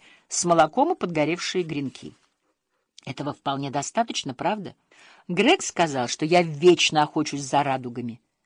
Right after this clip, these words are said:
Может быть, мне пора остановиться? Целую, Рози. От кого, Алекс? Кому, Рози? Тема. Рози Дюн.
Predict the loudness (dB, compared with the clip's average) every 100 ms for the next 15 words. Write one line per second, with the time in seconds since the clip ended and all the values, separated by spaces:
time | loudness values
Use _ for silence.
0 | _ _ _ _ -8 -6 -4 -4 0 2
1 | 2 -2 -4 -4 -4 -6 -10 -12 _ _
2 | _ _ _ _ -6 -2 -2 -2 -4 -6
3 | -6 -12 _ _ _ _ _ _ -4 0
4 | 2 2 2 2 -2 -4 -8 -4 0 0
5 | 0 -2 -4 -6 -10 -10 -2 0 0 -4
6 | -10 _ _ -2 0 0 -2 -6 -6 -6